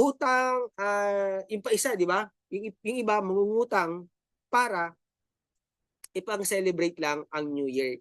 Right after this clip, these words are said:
Talagang itatawid nila yung New Year. Tapos, credit cards dito para pagpasok ng twenty twenty-five, January, babayad. February, babayad.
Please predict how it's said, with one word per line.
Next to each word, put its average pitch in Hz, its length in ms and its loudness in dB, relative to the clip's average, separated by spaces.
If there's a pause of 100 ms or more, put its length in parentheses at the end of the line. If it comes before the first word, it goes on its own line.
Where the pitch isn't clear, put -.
Talagang 180 320 0
itatawid 190 560 0
nila 180 240 4
yung 175 240 0
New 180 160 2
Year. 175 400 6 (240)
Tapos, 185 500 0
credit 190 540 2
cards 202 500 2
dito 240 680 2 (240)
para 185 160 2
pagpasok 196 560 0
ng 180 180 -4
twenty 269 320 4
twenty-five, 240 680 2 (640)
January, 240 720 2
babayad. 175 880 2
February, 233 500 6
babayad. 180 800 0